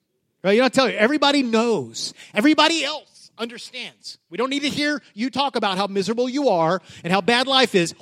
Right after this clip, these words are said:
We all already know. We're all experiencing the same thing. It's called life. And life has ups and downs and difficulties and struggles and all these unscripted things happen.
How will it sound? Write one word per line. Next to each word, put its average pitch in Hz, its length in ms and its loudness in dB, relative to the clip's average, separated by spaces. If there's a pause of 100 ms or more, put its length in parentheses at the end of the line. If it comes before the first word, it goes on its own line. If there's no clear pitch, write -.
We 277 160 4
all 339 240 4
already 330 340 4
know. 214 440 2 (340)
We're 214 160 6
all 294 280 6
experiencing 277 580 2
the - 20 4
same 254 260 0
thing. 285 160 0
It's 202 160 0
called 220 240 2
life. - 440 0 (220)
And 202 80 0
life 262 260 6
has 180 260 0
ups 262 320 0
and 156 160 -8
downs 240 340 2
and 160 100 0
difficulties 240 580 2
and 156 100 -4
struggles 247 420 0
and 160 160 -4
all 330 420 6
these 190 220 0
unscripted 294 840 2
things 262 260 -2
happen. 123 440 -6